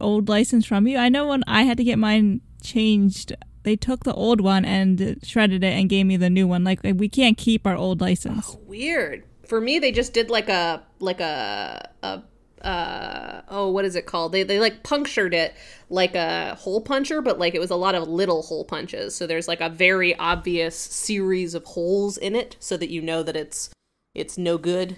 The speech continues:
Speaker 2: anymore, but they let me keep it.
Speaker 1: Oh, so I guess that kinda makes sense, like, with the passport, they kinda hole punch your old one and
Speaker 2: Mm-hmm.
Speaker 1: you can't use it. So similar.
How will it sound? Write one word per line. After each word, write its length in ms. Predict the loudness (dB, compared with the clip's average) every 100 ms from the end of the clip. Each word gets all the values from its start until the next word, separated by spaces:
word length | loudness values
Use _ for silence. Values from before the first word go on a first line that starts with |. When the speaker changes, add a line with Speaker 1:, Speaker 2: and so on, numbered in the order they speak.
| -8
Speaker 2:
anymore, 520 | -4 -2 0 -2 -4 -8
but 340 | -4 -4 -4
they 100 | -4
let 120 | -4
me 80 | -6
keep 240 | -8 -10 -10
it. 200 | -12 -14 _ _ _ -6
Speaker 1:
Oh, 200 | 0 0
so 120 | 0 0
I 260 | 0 0
guess 160 | 2 2
that 140 | 0 -2
kinda 180 | -2 0
makes 180 | 0 0
sense, 200 | 0 0
like, 220 | -2 -4
with 200 | -2 0
the 100 | 0
passport, 500 | 0 0 0 -2 -2
they 100 | -2
kinda 240 | 0 0 0
hole 180 | -2
punch 320 | -2 0 2 0
your 100 | -4
old 200 | -2 0
one 460 | 0 2 2 0 -2 -12 -10
and 220 | 0 2 4
Speaker 2:
Mm-hmm. 100 | 2
Speaker 1:
you 60 |
can't 220 | 0 0
use 260 | 2 2 2
it. 200 | 0 -2 -10 -18 -20 -20
So 200 | -8 -4
similar. 400 | -4 -4 -4 -6